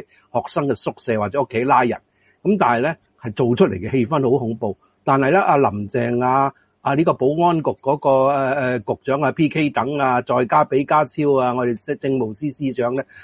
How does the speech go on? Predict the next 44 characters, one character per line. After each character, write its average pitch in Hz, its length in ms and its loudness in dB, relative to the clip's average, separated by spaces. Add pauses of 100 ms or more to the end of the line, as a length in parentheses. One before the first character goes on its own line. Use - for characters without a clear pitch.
(160)
好 175 180 6
似 175 220 4
處 - 200 -6 (320)
之 180 140 0 (140)
呢， 175 180 6
即 180 100 2
係 143 140 6
話 113 160 2 (320)
輕 220 340 4
描 107 300 -2
淡 110 300 -2
寫。 107 300 -6 (1200)
你 170 60 4
覺 196 120 4
得 220 100 2
係 175 120 2
咪 143 120 2
即 220 100 -2
係 196 140 2 (960)
作 196 100 4
為 139 140 4
普 156 120 0
通 214 140 2
市 - 160 -4
民， 113 240 -4
就 123 140 -4
算 147 180 -6
你 143 140 -4
唔 104 120 -8
係 107 240 -8
黃， 90 280 -6 (420)
你 143 160 -2
唔 113 100 -2
係 104 240 -8
藍， 101 280 -6 (320)
你 156 80 0
會 170 80 6
睇 160 260 2
到 175 80 4
係 151 160 2
乜 147 200 0
嘢 98 400 -6
呢？ 123 140 -6
下？ 101 200 -8